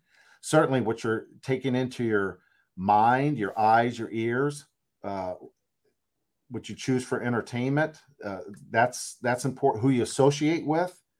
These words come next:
association, bad association can spoil useful habits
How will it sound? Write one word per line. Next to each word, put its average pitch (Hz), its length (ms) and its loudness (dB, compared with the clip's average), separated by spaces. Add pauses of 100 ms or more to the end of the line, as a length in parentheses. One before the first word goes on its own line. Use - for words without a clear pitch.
(480)
association, 135 920 0
bad 123 180 4
association 120 800 -2
can 107 160 -12
spoil 117 400 0
useful 110 320 -4
habits 110 480 -4